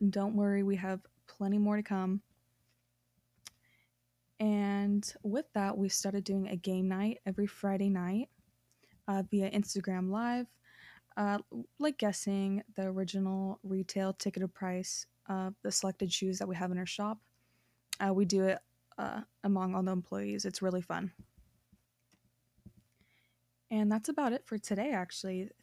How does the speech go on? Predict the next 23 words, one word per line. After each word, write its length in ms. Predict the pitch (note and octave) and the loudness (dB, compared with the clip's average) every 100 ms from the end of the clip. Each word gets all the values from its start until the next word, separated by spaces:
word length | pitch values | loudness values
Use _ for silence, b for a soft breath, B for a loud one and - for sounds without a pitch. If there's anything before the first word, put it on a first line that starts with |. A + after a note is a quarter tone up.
| - | -2
Thank 220 | G3 G3 | 0 2
you 200 | G#3+ G#3+ - | 0 0 0
for 140 | G3+ | -2
listening, 640 | F#3+ F#3+ - G#3+ A#3+ C#4 - | 0 -2 0 0 0 -4 -4
and 260 | G#3 G3 | -2 0
don't 180 | G3 G3 | 0 -2
forget 200 | G#3+ G#3+ | -2 -2
to 80 | G#3+ | 2
stop 300 | - F#3+ F#3+ | 2 0 -2
in 80 | G3 | -2
the 60 | |
shop 360 | F#3+ - G#3 C4 - B B B B _ _ | -2 -2 -4 -4 -10 B B B B _ _
as 200 | G#3 G3+ | 0 0
we 120 | G3 | 2
are 80 | G3 | 0
open 380 | G3 - A3 A3 - | 0 0 2 2 -2
ten 320 | - G3+ G#3+ | -4 0 0
A 200 | - G#3 | 0 0
M 220 | G#3 G3+ | 2 0
to 140 | G#3 F#3 | 0 -4
five 340 | - F#3+ G3+ | -4 -4 -4
P 160 | - F3+ | -4 -4
M. 260 | F3 F#3+ | -2 -6